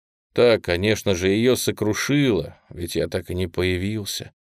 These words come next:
Но вы только на нее посмотрите! Она протирает лицо,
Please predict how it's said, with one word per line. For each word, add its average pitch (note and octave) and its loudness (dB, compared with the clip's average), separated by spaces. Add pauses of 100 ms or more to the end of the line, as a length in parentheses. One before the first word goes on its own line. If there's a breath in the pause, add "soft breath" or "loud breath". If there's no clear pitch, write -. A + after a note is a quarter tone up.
Но A#2+ 4
вы D3 4
только D#3+ 4
на E3+ 6
нее E3+ 6
посмотрите! F#3 2 (320)
Она G#2 2
протирает G2+ 2
лицо, G2+ 0